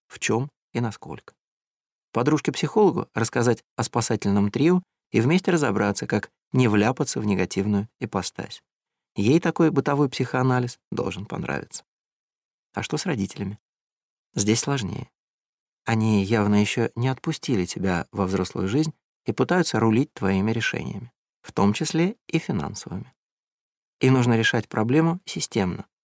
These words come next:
постепенно приучать родителей к тому, что есть граница, за которой ты слушаешь их советы, но решение принимаешь самостоятельно. А если после анализа с подругой окажется,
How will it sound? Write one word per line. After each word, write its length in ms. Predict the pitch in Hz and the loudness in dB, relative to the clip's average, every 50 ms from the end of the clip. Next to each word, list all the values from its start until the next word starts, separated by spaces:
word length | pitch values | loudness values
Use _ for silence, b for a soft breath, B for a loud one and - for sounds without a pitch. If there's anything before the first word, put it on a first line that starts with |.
| _ _ _ _ _ _ - | _ _ _ _ _ _ -4
постепенно 640 | - 123 - - 120 - - - 127 147 160 151 120 | -4 -2 -2 -2 -4 -2 0 2 2 2 2 0 -2
приучать 500 | - 92 104 104 113 - - 127 - - | 0 0 0 0 0 0 -2 -2 -2 0
родителей 500 | 104 101 98 110 123 - - - 92 - | 0 0 0 0 -2 -4 -4 -4 -4 -6
к 80 | - | -6
тому, 360 | - - 95 95 113 147 170 - _ _ _ _ | -6 -4 -2 0 0 0 -2 -4 _ _ _ _
что 160 | - - - 120 | -14 -4 0 2
есть 220 | 135 170 175 180 | 2 2 2 2
граница, 600 | - 170 180 175 151 131 131 - - - 127 123 - | 0 2 2 2 2 0 -2 -4 -6 -10 -10 -8 -4
за 140 | 107 113 - | -4 -2 -2
которой 320 | 110 110 - 113 107 101 | -2 0 0 2 2 0
ты 120 | - - | 0 -2
слушаешь 540 | 107 - - 117 107 - - - 98 - - - | -4 -4 -2 -2 -2 -2 -2 -4 -6 -6 -6 -10
их 180 | - 101 - - | -10 -10 -8 -8
советы, 480 | - - 87 87 104 151 - 190 180 - _ _ _ _ - | -6 -4 -2 -2 -2 -2 -2 -4 -8 -8 _ _ _ _ 0
но 100 | 113 107 | 0 2
решение 420 | 95 92 - - 127 131 160 165 | 2 2 0 0 0 0 -2 -2
принимаешь 600 | - 151 143 143 143 139 139 143 143 143 - - _ _ _ _ | -4 -4 -4 -4 -2 -2 0 0 -2 -2 -6 -10 _ _ _ _
самостоятельно. 800 | - - 160 156 - - - - - - - - - 120 120 - _ _ _ _ _ _ _ _ _ _ _ _ _ _ _ _ _ _ _ _ | -4 -2 -2 -2 -4 -6 -10 -10 -8 -8 -10 -10 -14 -16 -18 -20 _ _ _ _ _ _ _ _ _ _ _ _ _ _ _ _ _ _ _ _
А 100 | - 113 | 0 2
если 220 | 113 120 - - 117 | 2 2 2 0 -2
после 300 | - 120 107 - 107 107 | -2 -2 -2 0 0 2
анализа 440 | 104 107 107 107 101 101 95 98 | 2 4 4 2 2 0 0 -2
с 60 | 101 - | -4 -6
подругой 460 | - 98 98 107 151 180 170 143 98 | -4 -4 0 2 4 4 4 4 2
окажется, 540 | 90 - 117 127 151 151 127 - - 110 | 0 0 0 2 2 2 2 0 -2 -4